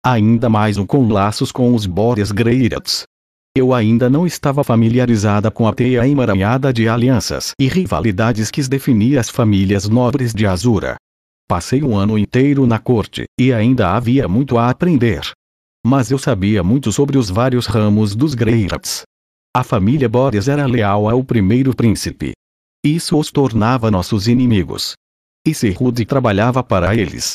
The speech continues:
existia uma boa chance de que também fosse nosso inimigo. Dito isso, parecia óbvio que ele já havia cortado as suas relações com essa família há algum tempo. Caso contrário,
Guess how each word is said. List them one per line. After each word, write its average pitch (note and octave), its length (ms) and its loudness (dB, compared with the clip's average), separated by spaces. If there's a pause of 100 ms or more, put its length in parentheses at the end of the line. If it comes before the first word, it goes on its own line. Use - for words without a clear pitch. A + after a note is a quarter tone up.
(160)
existia C3 680 0
uma B2+ 240 2
boa G#2 300 2
chance B2 400 -2
de A#2 100 0
que A#2 140 -2
também G2+ 440 2
fosse A#2 440 0
nosso G2+ 340 0
inimigo. A#2+ 560 2 (560)
Dito B2 420 0
isso, F#2 360 -2 (140)
parecia A#2 720 0
óbvio A#2 400 -2
que C3+ 140 -2
ele A2+ 360 2
já A#2+ 260 0
havia A#2+ 380 0
cortado A2+ 600 0
as F#2+ 100 -2
suas A2+ 300 -2
relações B2+ 600 0
com F#2+ 240 -2
essa A#2+ 300 0
família G#2 520 2
há G#2+ 40 0
algum A2 340 0
tempo. G2 420 -4 (540)
Caso B2+ 380 0
contrário, G#2 640 0